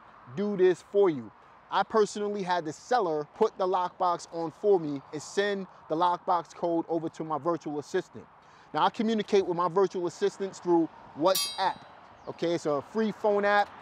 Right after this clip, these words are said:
My virtual assistants are in, uh, the Philippines, so I can pick up the phone and call them as if they were here in the United States. So my virtual assistant, he texted me the, uh, lockbox code yesterday, and here I am today doing this video.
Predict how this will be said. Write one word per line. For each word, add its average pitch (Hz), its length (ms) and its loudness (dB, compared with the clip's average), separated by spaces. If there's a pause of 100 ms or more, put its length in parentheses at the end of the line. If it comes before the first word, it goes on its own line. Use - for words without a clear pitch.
(160)
My 165 100 4
virtual 202 360 4
assistants 196 520 0
are 175 240 2
in, 156 120 -10 (300)
uh, 143 260 2 (340)
the 165 120 -2
Philippines, 220 760 0 (180)
so 170 120 0
I 175 60 4
can 170 320 -4 (200)
pick 208 120 -4
up 196 80 -4
the 185 60 -4
phone 196 280 -2
and 156 100 -6
call 220 360 2
them 165 280 -2 (320)
as 170 180 2
if 185 140 0
they 190 100 4
were 190 160 2
here 190 220 0
in 180 60 -4
the 180 60 -2
United 175 400 -4
States. 180 400 -2
So 165 260 2
my 165 140 0
virtual 196 340 2
assistant, 190 460 -2
he 165 120 -8
texted 202 540 -4
me 165 300 -4 (480)
the, 160 160 0
uh, 151 240 6
lockbox 175 580 0
code 165 320 0
yesterday, 143 520 -2 (420)
and 147 360 -4 (320)
here 180 140 4
I 180 160 4
am 180 160 0
today 170 320 0
doing 160 260 -2
this 147 140 -6
video. 139 400 -2